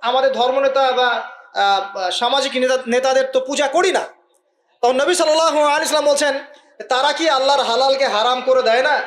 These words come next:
তোমরা কি তা মেনে নাও না? আবার তারা কি আল্লাহর হারামকে হালাল করে ফেলে না? তোমরা কি তা মেনে নাও না?" তখন তিনি বলছেন, "বেলা ইয়া রাসূলুল্লাহ, এটা তো আমরা করি।" তখন নবী সাল্লাল্লাহু আলাইহি ওয়াসাল্লাম বলছেন, "তিলকা ইবাদাতুহুম, এটাই তো ওদের ইবাদত করা।" কেউ যদি আল্লাহর হালালকে হারাম করে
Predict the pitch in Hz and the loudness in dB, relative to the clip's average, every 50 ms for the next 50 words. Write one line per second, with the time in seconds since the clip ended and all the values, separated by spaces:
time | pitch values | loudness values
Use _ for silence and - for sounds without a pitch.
0 | - - - 233 233 240 247 233 254 254 254 233 214 214 220 233 240 233 240 277 | -8 -4 -2 -2 0 0 0 -2 0 0 0 0 0 0 -2 -2 0 0 0 0
1 | 294 320 - - - - - - - _ _ - 202 214 233 233 254 262 262 277 | 0 -2 -4 -6 -8 -12 -18 -20 -20 _ _ -6 -2 -2 -2 0 0 0 0 0
2 | 269 294 277 262 262 269 277 262 208 190 214 233 269 294 294 254 269 269 262 254 | 0 0 0 0 2 2 2 2 0 0 0 0 0 0 -2 0 0 0 0 0
3 | - - - - - - - - - 190 208 254 294 302 - 302 294 285 - 262 | -2 -6 -12 -20 -20 -20 -16 -8 -4 -2 0 0 0 0 0 2 2 2 2 0
4 | 277 294 302 302 254 - 247 240 247 247 240 262 254 262 233 226 220 233 254 277 | 0 0 0 0 0 0 0 0 0 0 -2 -2 -2 -2 0 0 0 0 0 0
5 | 294 311 320 320 240 - - - - - - _ - - 247 302 311 - 302 285 | 0 0 0 0 -4 -4 -8 -16 -20 -20 -14 _ -2 0 0 0 0 -2 -2 -2
6 | 294 277 277 269 269 277 233 220 233 262 302 330 320 294 277 262 - 262 254 233 | 0 0 0 2 0 0 0 0 0 2 2 2 2 2 2 2 0 0 0 0
7 | 220 214 214 277 302 - 320 269 254 214 - 180 - - - - _ _ _ _ | 0 0 0 0 0 0 0 0 0 -2 -4 -4 -8 -8 -10 -18 _ _ _ _
8 | _ _ _ _ _ _ _ _ _ _ - 226 233 - 339 339 339 311 269 262 | _ _ _ _ _ _ _ _ _ _ -4 -2 0 0 0 -2 -2 -2 -2 0
9 | 285 277 277 262 262 262 277 277 262 254 262 247 233 247 254 240 233 269 269 262 | 0 0 0 0 0 2 2 0 2 0 0 0 0 0 0 0 0 -2 -2 -4
10 | - - - - - _ _ - 285 339 349 359 359 359 339 320 269 226 247 262 | -8 -14 -18 -20 -20 _ _ -4 0 2 2 2 2 2 0 0 0 0 0 0
11 | 254 269 311 302 277 262 269 269 269 269 262 226 220 214 226 233 254 320 359 359 | 0 0 2 2 2 2 0 0 2 0 0 0 0 2 2 2 2 2 2 2
12 | 330 294 277 254 233 233 240 233 233 226 - - 175 160 - - - - - - | 2 2 2 2 0 0 0 0 -2 -2 -2 -2 -2 -2 -2 -4 -6 -12 -18 -20
13 | - _ _ _ _ _ _ - - 240 262 262 269 262 247 254 262 254 226 226 | -20 _ _ _ _ _ _ -2 0 0 2 2 2 0 2 2 2 0 0 0
14 | 240 254 254 254 254 226 233 247 269 269 262 269 269 277 311 | 0 0 0 0 0 0 0 0 0 0 0 0 0 0 0